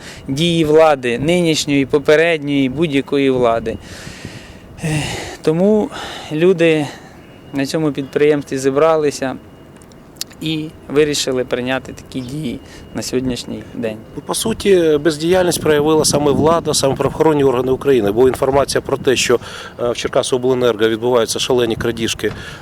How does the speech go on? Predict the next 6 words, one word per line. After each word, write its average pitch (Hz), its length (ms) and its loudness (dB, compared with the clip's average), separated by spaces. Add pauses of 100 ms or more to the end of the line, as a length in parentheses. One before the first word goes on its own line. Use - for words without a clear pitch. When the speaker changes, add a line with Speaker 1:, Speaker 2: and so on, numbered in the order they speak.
Speaker 2:
майна, 135 640 2
е, 110 580 0 (180)
вимивання, 127 800 2 (280)
е, - 20 2
обігових 123 580 2
коштів, - 480 0